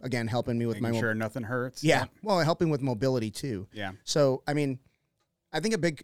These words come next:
Speaker 1: a big mistake people make is they wait until they're hurt before they go see a doctor.
Speaker 2: Mm-hmm.
Speaker 1: You know,
Speaker 2: Yeah.
Speaker 1: and, um,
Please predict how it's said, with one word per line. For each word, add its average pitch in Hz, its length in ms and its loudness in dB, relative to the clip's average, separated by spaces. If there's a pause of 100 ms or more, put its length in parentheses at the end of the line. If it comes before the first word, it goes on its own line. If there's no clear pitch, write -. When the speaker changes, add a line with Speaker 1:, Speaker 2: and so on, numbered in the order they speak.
Speaker 1:
a 151 60 0
big 156 140 0
mistake 156 320 0
people 135 200 -2
make 127 320 0
is 120 240 -4
they 123 140 0
wait 127 320 0
until 139 240 -2
they're 120 80 -2
hurt - 400 -4
before 135 240 -4
they 120 80 -2
go 113 120 -2
see 113 160 -6
a 101 40 -4
doctor. 95 460 -10 (100)
Speaker 2:
Mm-hmm. 117 200 -4 (200)
Speaker 1:
You 131 100 -2
know, 123 120 -2
Speaker 2:
Yeah. 120 180 -4
Speaker 1:
and, 131 380 -2
um, 123 400 -2